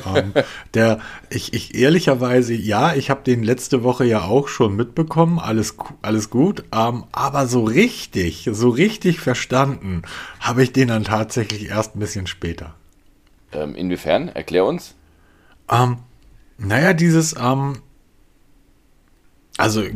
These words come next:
Speaker 2: Apple hat ja, hat ja bekannt gegeben, dass die Apple Watch Ultra, ähm, ich, na,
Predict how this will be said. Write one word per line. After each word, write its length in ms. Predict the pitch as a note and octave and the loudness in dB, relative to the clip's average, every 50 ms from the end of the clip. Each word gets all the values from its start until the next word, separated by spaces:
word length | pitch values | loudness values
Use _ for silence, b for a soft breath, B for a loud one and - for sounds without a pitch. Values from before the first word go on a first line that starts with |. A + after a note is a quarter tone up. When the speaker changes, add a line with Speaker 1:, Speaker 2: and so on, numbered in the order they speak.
| A2 G#2+ G#2 - - - | -6 -6 -6 -10 -18 -4
Speaker 2:
Apple 280 | - - D#3+ D#3+ F#3+ D#3+ | 0 0 2 4 4 4
hat 140 | D3+ D#3 - | 4 2 4
ja, 260 | D3 C3 B2 A#2 G#2+ | 4 4 4 4 0
hat 140 | B2 - - | -2 -2 -2
ja 80 | A#2+ | -2
bekannt 380 | A2 G2+ G#2 G2 A#2+ C#3+ F3 E3 | -2 -2 -4 -2 0 -2 -2 -2
gegeben, 420 | - D3+ C#3 C#3 C#3 C#3 C3+ C3 | -4 -4 0 0 0 0 0 -2
dass 160 | A#2 A#2 G#2+ - | -4 -4 -6 -4
die 140 | - G#2+ | -8 -6
Apple 260 | - A2+ A2 - B2+ A2+ | -6 -6 -2 -2 0 0
Watch 220 | G#2 G2+ - - | 0 -4 -4 -6
Ultra, 680 | - A#2+ C3 C#3+ C#3+ - - C#3 C3+ C3+ C3 B2+ - - G#2 G#2 | 0 2 2 2 2 0 0 0 2 2 2 0 -2 -6 -6 -6
ähm, 380 | G#2 G#2 G#2 G#2 G2+ F#2+ F#2+ F2 | -4 -6 -6 -8 -8 -10 -12 -14
ich, 100 | F2 - - - A2 - - - - - - - - - - - - - | -16 -18 -20 -20 -20 -20 -20 -20 -20 -20 -20 -20 -20 -14 -14 -14 -14 -10
na, 280 | - A2+ A2 A2+ G#2+ | -12 -8 -6 -6 -6